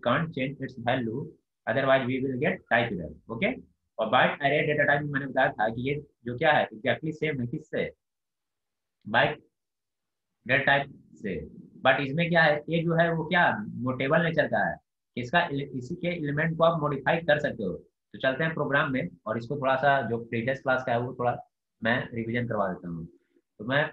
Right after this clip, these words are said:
एडिटर को open कर लिया। तो कल मैंने बताया था दोस्तों कि एक array है, जैसे एक मान लेते हैं ये अरे ही है। ओके, ऐसे तो यहाँ पर यदि हम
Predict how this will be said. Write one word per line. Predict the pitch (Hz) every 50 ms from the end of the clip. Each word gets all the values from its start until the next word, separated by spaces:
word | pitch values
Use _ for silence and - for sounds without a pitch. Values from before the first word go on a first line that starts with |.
| - _ _ _ _ _ _ _ _ _ _ _ - 127
एडिटर | 120 120 127 127 147 147 147
को | 156
open | - 165 165 170 165 160
कर | 156 147
लिया। | 143 127 110 104 110 131 139 - _ _ _ _ _ _ _ _ -
तो | 104
कल | - 131 143 156
मैंने | 156 151 156 151
बताया | 147 143 147 139 156 156
था | 156 151
दोस्तों | 151 147 147 - - 107 110 123 135 135
कि | - 131 127 127 131 120 131 131 123 - 135
एक | 135 143 143 - 135
array | 135 135 151 165 -
है, | 123 110 120 156 160 - _ _ _ _ _ _ _ _ _ _ _ _ _ _ _ _ _ _ _ _ _ -
जैसे | 107 107 143 139 143
एक | 147 151 - - - - 139
मान | 131 131 147 160
लेते | 165 160 165
हैं | 165 165 165 160
ये | 160 151 -
अरे | 139 139 147 151 156
ही | 156 151 127
है। | 110 101 87 98
ओके, | 107 117 - 175 180 143 - - - _ _ _ _ _ _ _ _ -
ऐसे | 104 113 - 156
तो | 160 160 160
यहाँ | 151 139 151 160
पर | 160 156 156
यदि | 151 147 156 156
हम | 160 165 160 147 -